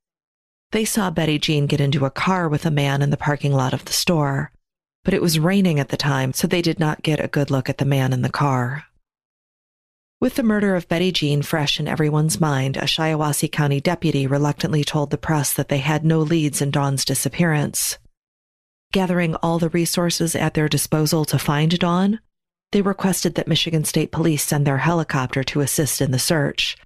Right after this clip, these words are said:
but even with air support, they had no luck. A posse of about four thousand people was formed to search the Owasso Township area on foot and horseback,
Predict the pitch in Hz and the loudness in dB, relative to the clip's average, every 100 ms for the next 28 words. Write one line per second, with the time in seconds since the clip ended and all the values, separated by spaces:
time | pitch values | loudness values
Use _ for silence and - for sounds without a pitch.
0 | _ _ _ - 190 190 185 175 156 - | _ _ _ -4 0 2 2 2 0 -2
1 | 151 160 - - 190 190 - 160 156 151 | -2 -2 -4 -4 -2 -2 -2 -2 -2 0
2 | 143 139 160 147 - - - _ _ _ | 0 0 0 -2 -4 -10 -16 _ _ _
3 | _ _ - - 196 185 202 - 165 156 | _ _ -4 0 -2 0 0 0 0 0
4 | 143 - - 190 196 180 170 170 170 156 | -2 -4 -2 0 0 0 0 0 0 0
5 | 175 170 156 147 - - 156 143 139 - | 0 0 0 0 0 0 0 0 -2 -4
6 | 147 - 165 - 156 143 143 139 147 131 | -2 0 0 0 0 0 0 0 -2 -2
7 | - 151 - 143 151 147 143 - 131 131 | -2 0 -2 -2 -2 0 0 0 -2 -4
8 | - 170 - 151 147 165 147 - 139 135 | -2 -2 0 -2 -2 -2 -2 -2 -2 -2
9 | - | -6